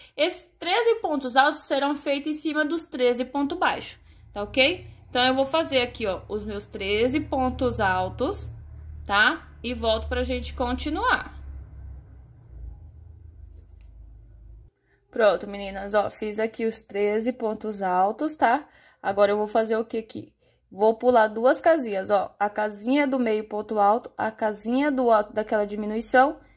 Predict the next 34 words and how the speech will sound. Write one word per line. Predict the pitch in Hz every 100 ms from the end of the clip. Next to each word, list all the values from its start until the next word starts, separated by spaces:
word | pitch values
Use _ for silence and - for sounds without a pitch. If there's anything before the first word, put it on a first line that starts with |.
| _ _ _ -
né? | 220 233 -
E |
vou | 220 233
vir | 233 247
no | 294
próximo | 285 262 240 247 285
aqui | 285 - 294 330 - - _
e | -
vou | 269 269
fazer | 269 277 254
uma | 247 254
sequência | 254 262 262 220 214 208 254
de | 220 220 214 - - -
vinte | 196 202 262 262 277 277
e | 294
um | 254 226 226
pontos | 226 233 220 226 240
baixos, | 190 196 175 - - - -
tá? | 202 202 - - - _ - -
Vou | 196
fazer | 202 208 202 208
aqui | 208 214
os | 202
meus | 196 196 185
vinte | 214 254 262
e |
um | 247
pontos | 226 214 214 226
baixos | 208 196 214 285 294 - - - - -
e | 233
volto | 208 208 208 202
pra | - 233
gente | 233 226 -
continuar. | 233 - 277 294 -